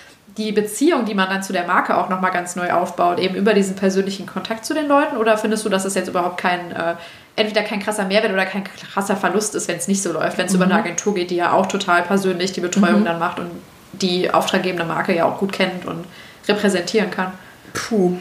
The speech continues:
Speaker 2: gute Frage. Ich glaub, tatsächlich hängt das, äh, natürlich wieder von verschiedenen Dingen ab.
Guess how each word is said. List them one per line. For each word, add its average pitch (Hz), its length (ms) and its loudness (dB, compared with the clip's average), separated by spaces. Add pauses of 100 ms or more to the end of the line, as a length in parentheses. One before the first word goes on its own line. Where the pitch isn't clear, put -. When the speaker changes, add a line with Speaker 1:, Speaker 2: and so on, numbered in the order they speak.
Speaker 2:
gute 208 220 0
Frage. 202 540 2 (640)
Ich 196 100 -8
glaub, 190 140 4
tatsächlich 202 360 0
hängt 208 180 2
das, 190 200 0
äh, - 200 -6 (180)
natürlich 185 320 -2
wieder 190 180 2
von 185 300 0
verschiedenen 190 380 0
Dingen 226 240 2
ab. 247 280 0